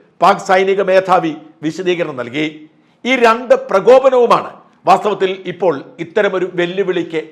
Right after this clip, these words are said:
കാരണമായത്. പാകിസ്ഥാനോട് "ഞങ്ങൾ മിണ്ടാതിരിക്കുന്നവരല്ല,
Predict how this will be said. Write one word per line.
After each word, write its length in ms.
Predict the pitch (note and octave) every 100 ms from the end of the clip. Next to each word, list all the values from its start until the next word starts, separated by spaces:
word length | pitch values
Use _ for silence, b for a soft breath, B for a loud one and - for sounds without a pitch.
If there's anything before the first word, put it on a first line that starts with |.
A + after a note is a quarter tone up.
| - D3
കാരണമായത്. 680 | D#3 D3+ C3+ C3 C#3 D#3 - - _ _ _ D3
പാകിസ്ഥാനോട് 760 | E3+ F#3 F3+ F3+ F3 F3 F#3 - D3
"ഞങ്ങൾ 340 | E3+ G3 F3+ F3
മിണ്ടാതിരിക്കുന്നവരല്ല, 1200 | E3+ F3+ G3 F#3+ F#3 F3+ F3 F3 F3 F3+ G#2 -